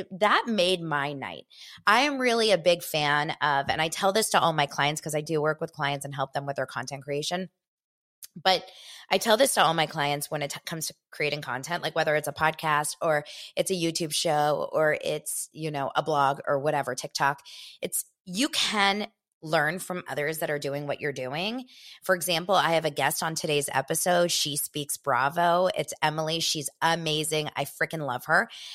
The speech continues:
I learn from watching people like her, from watching the Danny Pellegrinos, the Kate Caseys, the Heather McDonalds,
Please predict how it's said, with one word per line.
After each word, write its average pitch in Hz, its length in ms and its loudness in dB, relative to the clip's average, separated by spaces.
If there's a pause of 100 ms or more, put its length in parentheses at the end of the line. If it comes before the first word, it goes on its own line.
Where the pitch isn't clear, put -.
(240)
I 208 140 6
learn 180 680 4
from 160 220 2
watching 151 280 2
people 143 320 -2
like 135 200 0
her, 123 200 2
from 156 320 -4 (140)
watching 165 480 2 (260)
the 185 80 6
Danny 180 320 2
Pellegrinos, 156 720 0
the 151 80 -6
Kate - 280 -8
Caseys, 160 300 -4
the 156 80 -4
Heather 160 220 -2
McDonalds, 156 600 -2